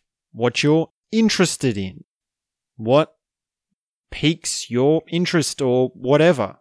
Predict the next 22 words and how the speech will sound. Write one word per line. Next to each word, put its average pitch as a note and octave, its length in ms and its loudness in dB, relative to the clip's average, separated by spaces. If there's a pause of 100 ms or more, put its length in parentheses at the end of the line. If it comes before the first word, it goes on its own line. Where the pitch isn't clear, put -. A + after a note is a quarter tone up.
(140)
right? B2+ 380 -2 (840)
Now, A#2+ 120 -4
of A2+ 100 -8
course, E3 480 2 (460)
you D3+ 100 -6
might F#3 220 0
not D3+ 180 0
be C#3+ 160 2
aware C#3 540 2 (420)
that B2+ 200 -4
it's B2 120 -4
actually C3 360 0
gratifying A#2 680 0
certain A2+ 400 -2
things G2+ 360 -8
like G#2+ 280 -6
your G#2+ 220 -4
ego, A2+ 400 2
your G#2 260 0
identity, G#2 640 -2
your G#2 180 -2
beliefs, A2 920 -2